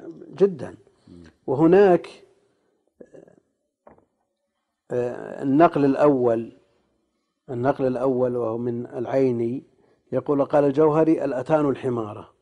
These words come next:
Speaker 1: ولا يقال أتانة'". نعم.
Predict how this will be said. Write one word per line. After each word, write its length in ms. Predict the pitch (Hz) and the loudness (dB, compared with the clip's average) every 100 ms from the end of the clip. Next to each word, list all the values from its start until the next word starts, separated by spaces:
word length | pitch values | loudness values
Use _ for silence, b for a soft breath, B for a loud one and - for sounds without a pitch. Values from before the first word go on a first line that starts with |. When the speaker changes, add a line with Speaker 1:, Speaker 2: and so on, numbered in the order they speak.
| _ _ _ - | _ _ _ -6
Speaker 1:
ولا 280 | 127 143 160 | 0 4 6
يقال 480 | 165 156 151 143 131 | 4 2 2 2 0
أتانة'". 600 | 127 131 117 110 101 107 110 _ _ _ _ _ _ _ _ _ _ _ _ _ _ _ _ | -4 -4 -6 -8 -12 -20 -20 _ _ _ _ _ _ _ _ _ _ _ _ _ _ _ _
نعم. 280 | 117 113 156 | -8 -4 -4